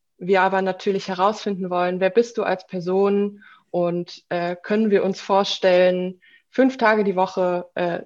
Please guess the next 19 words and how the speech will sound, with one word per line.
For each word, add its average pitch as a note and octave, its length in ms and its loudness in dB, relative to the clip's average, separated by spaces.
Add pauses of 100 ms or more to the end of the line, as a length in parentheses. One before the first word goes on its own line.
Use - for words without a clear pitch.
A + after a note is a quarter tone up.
zusammenzuarbeiten. F3 1400 0 (600)
Deshalb, F#3+ 680 0
ähm, F3+ 500 -4 (320)
sei G#3 480 2
ganz A3 300 0
du A3+ 120 -2
selbst G#3 540 2
und F#3 500 -6 (500)
guck G#3 220 -6
natürlich F#3+ 460 0
auch F3+ 360 0 (100)
für - 180 -4
dich, F#3 440 -2
was F3+ 260 -4
du F3 280 -2
für E3+ 260 -4
Erwartungen F3 640 0
und E3 120 -10
Vorstellungen D#3+ 760 -6